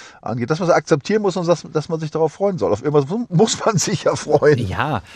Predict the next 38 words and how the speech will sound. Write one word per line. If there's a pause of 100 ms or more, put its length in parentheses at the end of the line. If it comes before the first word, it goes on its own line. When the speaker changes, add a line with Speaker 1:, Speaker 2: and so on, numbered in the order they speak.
(120)
Speaker 2:
also
du,
du,
du
sprichst,
äh,
junge,
äh,
Spieler
an.
Also
das
ist
ja
ein
Punkt,
den
ich
dann
doch
mal
rausgegraben
habe,
der
so
ein
bisschen
gut
läuft
beim
B
V
B.
Das
ist
die
U
neunzehn,